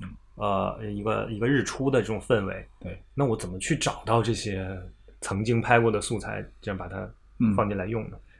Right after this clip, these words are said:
Speaker 1: 它拍摄的话，通常就会分类了。就比如说用《暗情影在线》来说的话，
Speaker 2: 嗯。
Speaker 1: 它就是可能另外会拍戏的同时，会另外拍一个小分队，专门去拍空镜，拍日出、拍日落、拍什么，
Speaker 2: OK。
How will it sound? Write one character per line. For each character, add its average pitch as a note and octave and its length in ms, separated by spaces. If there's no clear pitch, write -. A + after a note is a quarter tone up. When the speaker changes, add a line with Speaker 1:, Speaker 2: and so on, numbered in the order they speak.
Speaker 1:
它 D#3 420
拍 - 160
摄 F3+ 160
的 A#2+ 80
话， A2 100
通 B2+ 180
常 A2+ 180
就 A#2 100
会 A2+ 140
分 B2+ 240
类 B2+ 160
了。 - 160
就 C3 100
比 - 120
如 G#2 100
说 B2 340
用 B2+ 240
《暗 C3 100
情 A2+ 160
影 G2+ 80
在 G#2+ 100
线》 G2+ 200
来 E2+ 100
说 F2+ 200
的 F2+ 80
话， E2+ 200
Speaker 2:
嗯。 A2 180
Speaker 1:
它 B2 160
就 A#2+ 140
是 G#2+ 240
可 - 120
能 G2 140
另 C3+ 140
外 G#2+ 160
会 F#2+ 440
拍 - 180
戏 A#2 480
的 - 80
同 G2 200
时， F2+ 300
会 - 160
另 C3 140
外 A#2 140
拍 B2 220
一 A#2 60
个 A2+ 80
小 - 180
分 B2 200
队， B2+ 200
专 B2 120
门 A2+ 140
去 A2 140
拍 G#2 160
空 G2+ 160
镜， G2 180
拍 A#2+ 200
日 C3 180
出、 B2 240
拍 C#3 200
日 C3+ 160
落、 - 460
拍 C3 300
什 G2+ 160
么， G#2+ 80
Speaker 2:
OK。 - 80